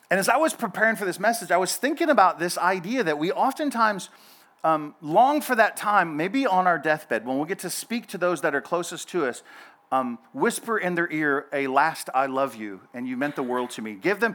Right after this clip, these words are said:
some encouragement for their life, maybe even a family secret, right, where the se-, where the buried treasure is in the backyard or something, right? But I, I wonder why. Not to be a downer here, but I can,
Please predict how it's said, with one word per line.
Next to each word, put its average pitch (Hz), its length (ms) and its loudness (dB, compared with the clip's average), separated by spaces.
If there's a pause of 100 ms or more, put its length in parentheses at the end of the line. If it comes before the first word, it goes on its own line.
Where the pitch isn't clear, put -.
(160)
some 165 220 -4
encouragement 160 600 -4
for 147 240 -4
their 143 200 2
life, 139 280 4
maybe 190 320 -4
even 175 280 -2 (140)
a 143 100 -4
family 151 500 -6
secret, 113 480 -6 (260)
right, 123 220 -2
where 139 140 -4
the 151 100 -10
se-, 165 220 -6
where 147 140 0
the 143 100 0
buried 143 320 0
treasure 131 360 -2
is 113 360 -4
in 117 60 -6
the 123 80 -2
backyard 135 540 4
or 135 60 2
something, 202 540 0 (220)
right? 185 240 6 (1080)
But 196 240 -2
I, 156 80 4
I 175 160 4
wonder 277 320 4
why. 180 560 2 (1500)
Not 190 280 0
to 285 60 -2
be 254 120 0
a 214 40 0
downer 165 380 2
here, 127 240 -4
but 131 80 0
I 147 100 4
can, 139 300 -6